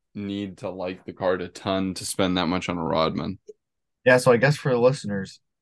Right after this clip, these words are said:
Speaker 2: you might find a sucker for a Dennis Rodman <laughs> kaboom in
Speaker 1: Yeah,
Speaker 2: Chicago.
Speaker 1: listeners, if you're there, this episode will be out before Chicago show, so people have a chance to listen,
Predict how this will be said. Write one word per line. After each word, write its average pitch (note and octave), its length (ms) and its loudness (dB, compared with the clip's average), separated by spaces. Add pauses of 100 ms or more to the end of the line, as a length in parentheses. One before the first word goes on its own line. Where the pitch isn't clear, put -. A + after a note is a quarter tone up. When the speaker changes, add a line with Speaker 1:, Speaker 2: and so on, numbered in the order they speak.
Speaker 2:
you G#2+ 80 0
might A#2+ 220 4
find A#2 260 0
a G2 60 0
sucker G2 500 -4
for F#2 200 -4
a F2+ 40 0
Dennis G2+ 380 -4
Rodman G2 360 -4
<laughs> - 40 -16
kaboom - 480 0
in G2+ 100 -4
Speaker 1:
Yeah, F3+ 440 8
Speaker 2:
Chicago. A#2+ 200 6
Speaker 1:
listeners, C#3+ 640 2
if C3 160 -4
you're C#3+ 180 0
there, C3+ 440 2
this C#3 200 -2
episode D#3 380 2
will C3+ 80 2
be A#2+ 260 4
out G#2 360 4
before G#2+ 640 0
Chicago G#2 680 2
show, G2 460 -2
so F#2 200 -8
people C3 280 -2
have C#3+ 80 -2
a - 20 -10
chance C#3 380 -4
to G#2+ 100 -2
listen, G#2+ 440 -4